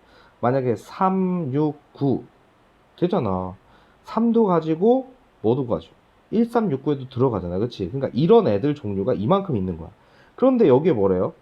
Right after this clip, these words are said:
반드시 삼이라고 하는 놈은 가지고 있으래. 원소 한 개는 가지고 있어야 돼. 그럼 어떻게 돼요? 지수에서 일 빼면 되죠. 그럼 얼마 나와요? 이의 삼승, 여덟 개 이렇게 나오지. 됐어요? 아니면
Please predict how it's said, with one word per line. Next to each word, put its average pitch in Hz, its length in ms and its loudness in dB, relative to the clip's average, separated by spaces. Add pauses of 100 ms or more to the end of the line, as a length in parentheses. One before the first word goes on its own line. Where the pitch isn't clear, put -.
(320)
반드시 214 600 0
삼이라고 247 540 -2
하는 190 140 -2
놈은 160 160 -2
가지고 113 320 -6
있으래. - 220 -6
원소 165 340 0
한 214 140 -2
개는 240 200 0
가지고 156 340 -4
있어야 92 220 -8
돼. 85 140 -14
그럼 127 180 -8
어떻게 92 240 -4
돼요? 135 240 -4 (680)
지수에서 110 600 -6 (140)
일 117 160 -6
빼면 123 300 -4
되죠. 113 300 -8 (500)
그럼 120 180 -4
얼마 120 180 0
나와요? 85 320 -6 (120)
이의 113 240 -2
삼승, 107 380 -8 (120)
여덟 98 240 -8
개 - 100 -10
이렇게 - 180 -14
나오지. 82 320 -18 (800)
됐어요? 180 380 2 (380)
아니면 160 560 0